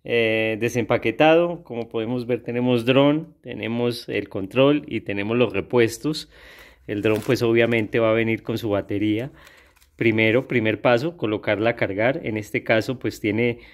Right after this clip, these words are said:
una, una cuña que va a efe-, eh, evitar de que haga contacto la batería con el dron para evitar de que se descargue y tenga como una carga inicial.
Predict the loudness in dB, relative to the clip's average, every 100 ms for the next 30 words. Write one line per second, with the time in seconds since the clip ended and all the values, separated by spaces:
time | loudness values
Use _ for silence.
0 | _ _ -4 2 4 4 2 0 -4 -4
1 | -4 -2 -2 0 0 -4 _ _ -2 2
2 | 2 0 -4 -4 0 2 2 -2 -6 _
3 | -18 0 2 2 2 0 2 0 0 0
4 | 2 2 -2 -4 -4 0 -2 -2 -2 -2
5 | -2 -4 0 2 2 0 0 -2 0 2
6 | 2 2 2 2 2 0 2 0 -4 -4
7 | -2 -2 0 0 0 0 0 0 -2 0
8 | 0 -2 -2 -6 -4 -4 0 0 2 0
9 | -2 -2 -2 -2